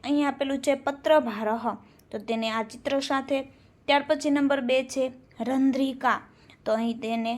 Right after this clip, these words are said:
આ ચિત્ર સાથે જોડેલું છે. ત્યાર પછી નંબર ત્રણ નિશ્રેણીઃ, તો અહીં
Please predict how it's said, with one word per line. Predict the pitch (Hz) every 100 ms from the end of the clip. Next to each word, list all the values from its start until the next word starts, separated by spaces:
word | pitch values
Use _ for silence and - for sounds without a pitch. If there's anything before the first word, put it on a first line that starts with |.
| 285 -
આ | 220
ચિત્ર | 220 240 262 262
સાથે | 277 269 269
જોડેલું | 262 269 269 269 262
છે. | 269 269 - - -
ત્યાર | 233 220
પછી | 220 240
નંબર | 233 226 226 254 277 -
ત્રણ | 254 220 202 - - - -
નિશ્રેણીઃ, | 254 294 - 285 277 269 269 277 240 202 - -
તો | 214
અહીં | 220 220